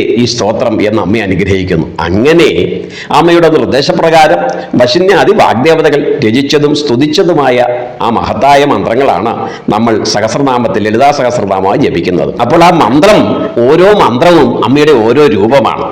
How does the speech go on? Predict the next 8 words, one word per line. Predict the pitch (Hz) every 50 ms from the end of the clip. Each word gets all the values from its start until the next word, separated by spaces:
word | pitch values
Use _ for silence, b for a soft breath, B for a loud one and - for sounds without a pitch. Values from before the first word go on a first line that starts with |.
| - -
അവർ | 123 135 165 170 135 107 123
ദർശിച്ച | 123 - - 202 190 - - 180 160 170 180 185 B B B - 107
അത്ഭുതകരവും | 120 123 127 143 170 - - 175 170 165 170 175 175 170 170 170 170 101
അതിലേറെ | 110 131 165 170 165 165 165 156 147 - -
സൗന്ദര്യദായകവുമായ | - - 127 120 143 151 160 160 160 160 165 165 165 147 117 101 110 143 190 165 170 170 160 151 143 131 120 110 110 - - - - - B B B B B B -
ആഹ്ലാദകരവുമായ | 104 123 135 151 175 175 180 185 185 190 185 185 170 165 160 156 156 147 135 123 117 110 95 82 - - - - - - - - - - - -
ഉത്തമകരങ്ങളായ | 120 - 131 170 170 160 160 151 151 147 139 135 131 127 117 110 113 117
മന്ത്രങ്ങളാണ് | 110 92 92 95 110 135 143 135 123 101 95 101 117